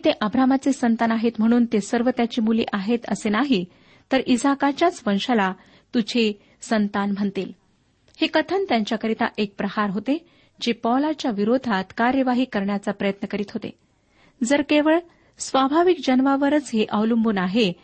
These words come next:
तर मग इश्माएली, मिद्यानी तसेच अदोनी हे सर्व संमिलित व्हायला पाहिजेत. हे सर्व अब्रामाचे वंशज आहेत,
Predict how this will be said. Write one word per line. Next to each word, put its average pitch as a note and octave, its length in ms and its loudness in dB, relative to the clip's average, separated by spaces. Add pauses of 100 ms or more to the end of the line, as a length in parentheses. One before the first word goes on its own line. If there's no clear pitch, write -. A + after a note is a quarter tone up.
(280)
तर D4+ 80 2
मग D4+ 300 2
इश्माएली, B3 640 0 (240)
मिद्यानी A#3 540 0 (100)
तसेच A3 320 -4
अदोनी G3+ 500 0 (480)
हे D4+ 80 2
सर्व E4+ 440 0
संमिलित B3 500 0
व्हायला D#4 280 0
पाहिजेत. A3+ 340 -4 (640)
हे D#4 80 2
सर्व F4 260 2
अब्रामाचे C4 560 0
वंशज B3+ 400 0
आहेत, F#3 340 -6